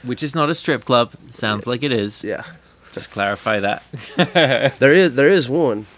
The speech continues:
Speaker 2: in West Point.
Speaker 1: A strip club.
Speaker 2: Yeah, it's
Speaker 1: Yeah,
Speaker 2: called the
Speaker 1: the
Speaker 2: Pony.
Speaker 1: Pony.
Speaker 2: Mm-hmm.
Speaker 1: I went there. I actually interviewed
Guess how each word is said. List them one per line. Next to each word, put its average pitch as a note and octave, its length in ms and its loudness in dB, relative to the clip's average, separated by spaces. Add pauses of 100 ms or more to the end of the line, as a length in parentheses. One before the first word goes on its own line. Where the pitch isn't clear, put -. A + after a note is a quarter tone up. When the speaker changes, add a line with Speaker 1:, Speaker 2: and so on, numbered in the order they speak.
(120)
Speaker 2:
in A2 140 -6
West C3 240 -2
Point. - 240 -14 (600)
Speaker 1:
A - 40 -18
strip - 280 -10
club. E2+ 240 -8 (320)
Speaker 2:
Yeah, G2 260 -2 (120)
it's - 160 -16
Speaker 1:
Yeah, A2 200 -2
Speaker 2:
called - 100 -6
the - 20 -16
Speaker 1:
the - 80 -10
Speaker 2:
Pony. A#2+ 500 -4 (180)
Speaker 1:
Pony. F#2+ 120 -10
Speaker 2:
Mm-hmm. G#2+ 240 -8
Speaker 1:
I A#2+ 140 -6
went C3 240 -4
there. B2 240 -2
I F#2 80 -2
actually - 320 -8
interviewed F#2+ 640 -10